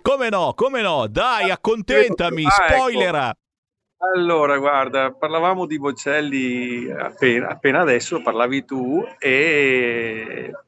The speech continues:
Speaker 2: hai, hai detto il titolo della canzone che ha, che ha, eh, diciamo, eh, lanciato Bocelli, eh, nel, nel mon-, nel grande mondo della musica, del bel canto, ed è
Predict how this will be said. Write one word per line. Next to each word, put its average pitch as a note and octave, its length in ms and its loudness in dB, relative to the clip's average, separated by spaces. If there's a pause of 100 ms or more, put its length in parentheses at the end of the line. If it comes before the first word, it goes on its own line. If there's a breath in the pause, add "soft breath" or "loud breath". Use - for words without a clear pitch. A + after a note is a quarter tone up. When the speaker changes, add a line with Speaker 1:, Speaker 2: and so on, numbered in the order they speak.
(200)
Speaker 2:
hai, C#3+ 520 0
hai C#3 180 -2
detto C#3 480 -2
il B2+ 140 -4
titolo C#3 340 -2
della B2+ 200 2
canzone C3 500 -2
che B2+ 140 0
ha, A#2+ 420 0 (480 loud breath)
che C3 200 0
ha, C3 380 2
eh, - 520 -16
diciamo, C3 760 -2
eh, A#2+ 580 -4
lanciato C#3+ 540 0
Bocelli, C3+ 760 -4
eh, A#2 480 -6
nel, B2+ 420 -2
nel B2 240 -8
mon-, C#3 440 2
nel C3+ 180 2
grande D3+ 320 2
mondo C#3+ 320 0
della A#2+ 240 -4
musica, C3 360 -4
del B2 160 -2
bel B2 200 2
canto, C#3 580 -2
ed A#2 120 -6
è A2+ 320 -6